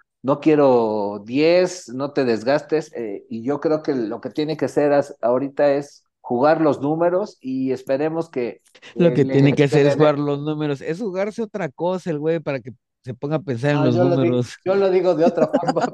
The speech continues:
Speaker 1: pero sí.
Speaker 2: <laughs> Sí, sí.
Speaker 1: Vie-, viene, viene Qatar y, pues, esto, hacemos un compás de espera para que se traslade todo,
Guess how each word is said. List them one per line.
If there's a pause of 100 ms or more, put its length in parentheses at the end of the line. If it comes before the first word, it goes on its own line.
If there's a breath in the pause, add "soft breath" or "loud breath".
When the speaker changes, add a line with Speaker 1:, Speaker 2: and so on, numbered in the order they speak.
Speaker 1:
pero (100)
sí.
Speaker 2:
<laughs>
Sí,
sí. (120)
Speaker 1:
Vie-,
viene,
viene
Qatar
y,
pues,
esto, (260)
hacemos
un
compás
de
espera
para
que
se
traslade
todo,